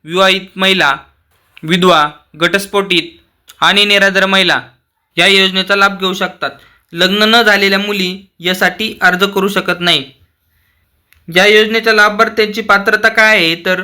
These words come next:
लाभार्थी महिला महाराष्ट्र राज्याचे रहिवासी असणे आवश्यक आहे.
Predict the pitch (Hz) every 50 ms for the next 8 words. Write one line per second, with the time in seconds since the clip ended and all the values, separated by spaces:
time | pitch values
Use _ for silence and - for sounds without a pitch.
0 | 190 - - _ _ _ _ _ _ _ - 160 160 175 190 190 220 220 - 233
1 | 226 226 226 214 196 185 185 185 185 196 196 196 220 196 202 202 190 196 196 196
2 | 208 214 226 233 185 175 190 196 196 202 196 208 196 190 190 196 196 185 185 190
3 | 190 190 - 208 202 196 175 151 147 - -